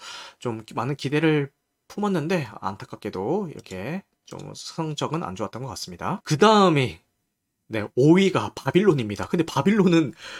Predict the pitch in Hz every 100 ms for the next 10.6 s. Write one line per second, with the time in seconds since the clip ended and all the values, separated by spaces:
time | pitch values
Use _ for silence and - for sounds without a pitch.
0 | - - 127 160 135 107 123 185 214 196
1 | 165 165 120 160 165 110 - - 143 120
2 | 101 - 147 180 165 147 247 247 214 196
3 | 113 120 135 120 180 123 143 101 92 -
4 | 123 139 127 110 - 147 190 147 120 -
5 | 190 185 175 156 - - - - _ _
6 | _ _ _ - - 214 220 202 214 214
7 | 160 165 180 - 104 190 - 214 202 165
8 | - 131 160 - 233 247 220 - 226 247
9 | 226 208 175 156 185 180 156 131 127 165
10 | 214 214 208 - -